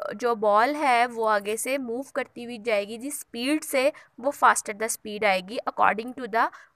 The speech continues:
force। ठीक है क्लास, ये आपने question number three, write the findings of Isaac Newton, ये थ्री पॉइंट्स करने हैं। Force make things move, it makes things speed up and slow down, the stronger the forces, the faster the speed।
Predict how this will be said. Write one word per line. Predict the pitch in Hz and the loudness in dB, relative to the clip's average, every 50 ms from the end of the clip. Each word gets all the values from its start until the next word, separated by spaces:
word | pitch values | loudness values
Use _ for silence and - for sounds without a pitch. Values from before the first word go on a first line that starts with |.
| _ - - | _ -4 0
force। | 226 202 185 - - - - _ _ - - - _ _ _ _ _ - - | 0 0 0 -2 -6 -14 -16 _ _ -20 -20 -20 _ _ _ _ _ -10 -10
ठीक | 285 - 311 | -6 -4 -4
है | 320 | -2
क्लास, | 311 320 294 277 294 285 285 | 6 8 8 8 8 6 6
ये | 285 | 6
आपने | 269 254 262 254 269 | 6 6 4 2 -2
question | 262 - 240 254 - 277 277 | 2 2 2 2 2 2 2
number | 277 277 262 285 285 - | 0 2 2 0 0 0
three, | - - 269 269 285 285 | -10 -8 -4 -4 0 4
write | 277 247 240 233 220 247 | 6 6 6 6 2 -2
the | 254 - - | -2 4 6
findings | 247 233 226 233 240 277 277 285 277 294 - | 6 6 6 2 -2 -4 -4 4 4 4 6
of | - | 8
Isaac | 262 233 220 220 214 240 240 233 233 | 8 8 8 6 2 -2 -4 -4 -6
Newton, | 233 233 226 - 262 269 269 | -6 -6 -4 -2 -2 -2 -2
ये | 269 262 262 | -2 -6 -6
थ्री | - - - 240 247 | -8 -8 -10 -10 -10
पॉइंट्स | 254 - 262 247 240 240 - | -4 -2 0 0 0 -2 -4
करने | - 240 233 226 226 233 | -2 -2 -2 0 0 -2
हैं। | 240 262 269 269 269 285 | -2 0 2 2 2 2
Force | 294 - - 240 247 247 247 294 - - 269 | 2 0 -2 2 4 6 6 6 4 0 -2
make | 254 247 240 233 - _ 254 | 0 0 0 0 -2 _ -8
things | 240 226 233 220 226 | -6 -6 -8 -10 -10
move, | 226 220 208 226 285 339 - _ _ _ 294 | -6 -4 -2 -2 -2 -4 -8 _ _ _ -2
it | 311 302 - | -2 -2 -2
makes | 277 269 269 269 277 320 - - - - - - - - - _ _ - | 0 0 2 2 0 0 -2 -8 -12 -12 -16 -20 -20 -20 -20 _ _ 2
things | 285 277 277 277 269 - - | 2 4 4 2 -2 -4 0
speed | 240 233 220 220 | 2 4 6 8
up | 254 294 294 277 | 8 8 8 6
and | 254 247 247 - | 4 4 2 0
slow | 226 214 208 208 | 0 2 2 4
down, | 196 202 196 202 226 285 359 480 - - 226 | 6 8 8 8 6 4 0 -6 -2 2 2
the | 226 233 - | 4 4 2
stronger | - - 226 214 220 226 240 277 339 349 | 0 0 2 2 2 4 4 4 4 4
the | 277 320 320 330 320 - | 4 4 4 4 4 8
forces, | 294 285 277 285 285 - 311 302 320 311 - - | 8 8 8 8 4 0 0 0 0 0 2 4
the | 247 240 233 - - | 4 4 4 6 6
faster | 226 196 208 - - 208 208 | 6 6 4 2 -2 -2 -4
the | 196 202 202 202 - - | 0 0 -2 -2 -2 -6
speed। | - 220 196 165 - _ - _ _ | -8 -8 -8 -8 -10 _ -20 _ _